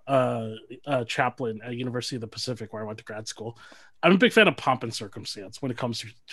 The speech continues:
comes to religion, right? Like, I love, I love how in Catholicism they have, like, you know, they have the thing that does the, like, the, the oil, the fragrant oils, right? I lo-, I love, I love just, like, all the, all the, like,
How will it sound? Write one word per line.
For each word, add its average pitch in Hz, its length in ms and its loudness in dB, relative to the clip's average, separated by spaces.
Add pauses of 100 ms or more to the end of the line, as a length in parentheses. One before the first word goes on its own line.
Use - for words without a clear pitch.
comes 139 280 0
to 139 120 -6
religion, 113 420 -4
right? 120 240 -2 (400)
Like, 147 220 6
I 160 80 8
love, 151 540 4
I 156 80 6
love 151 240 6
how 160 220 6
in 139 120 -2
Catholicism 135 800 0
they 123 140 -4
have, 120 220 -2
like, 107 420 -8 (580)
you 160 160 6
know, 156 100 8
they 156 100 6
have 151 140 6
the 147 80 4
thing 151 500 4
that 131 220 0
does 139 240 0
the, 139 120 2
like, 117 360 -4
the, 127 300 0
the 123 260 2
oil, 143 260 4
the 131 100 2
fragrant 139 340 2
oils, 139 400 2
right? 139 200 2
I 135 60 2
lo-, 139 240 2
I 147 80 6
love, 147 480 4 (440)
I 151 80 6
love 156 480 4
just, - 240 2
like, 131 260 0 (420)
all 147 240 10
the, 139 240 2
all 139 180 4
the, 135 120 0
like, 113 420 -4